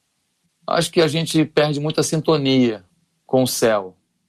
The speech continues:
A gente perde muito discernimento espiritual. Acho que o início do dia tem que ser aos pés do Salvador. Porque se a gente constrói um relacionamento mais próximo do Senhor,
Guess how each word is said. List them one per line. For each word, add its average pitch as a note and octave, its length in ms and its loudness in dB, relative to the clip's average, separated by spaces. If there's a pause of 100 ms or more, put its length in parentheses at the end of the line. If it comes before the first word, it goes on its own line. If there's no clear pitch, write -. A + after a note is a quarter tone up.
(1040)
A B2 60 0
gente B2 240 -4
perde C3 240 0
muito C#3 180 -4
discernimento D3 640 0
espiritual. A2 840 0 (1700)
Acho C3 320 -2
que C#3 460 2
o B2+ 120 0
início D3 360 -2
do C3 100 2
dia B2+ 320 0
tem C#3 160 -4
que - 80 -10
ser - 140 0
aos C#3 140 0
pés C3 260 0
do C3 40 -10
Salvador. B2+ 760 -4 (1600)
Porque D3+ 540 0
se D#3+ 160 -2
a D#3+ 80 0
gente E3+ 800 0 (300)
constrói D#3 520 0
um D3+ 60 -8
relacionamento C3+ 840 -4
mais C3+ 200 -2
próximo C#3 540 -2
do A#2+ 80 -8
Senhor, A#2+ 580 0